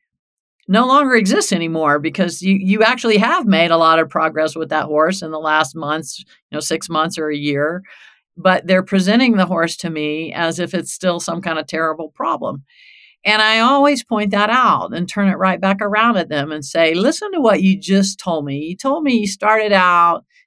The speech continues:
in this terrible situation and you've come all this way and made all this <laughs> progress to where you are now."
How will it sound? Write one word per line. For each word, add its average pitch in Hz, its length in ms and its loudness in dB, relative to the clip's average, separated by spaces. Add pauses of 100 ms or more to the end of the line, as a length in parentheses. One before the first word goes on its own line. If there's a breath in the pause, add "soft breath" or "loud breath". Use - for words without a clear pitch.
(100)
in 175 100 -8
this 165 180 -6
terrible 226 480 0
situation 160 840 -4
and 156 140 -8
you've 160 160 -10
come - 280 -2
all 339 400 4
this 302 220 -2
way 202 580 4 (300 loud breath)
and 190 160 2
made 202 160 6
all 254 200 4
this 254 200 -4
<laughs> - 40 -20
progress 202 580 0 (100)
to 185 80 -8
where 196 180 2
you 180 180 0
are 185 160 4
now." 240 500 0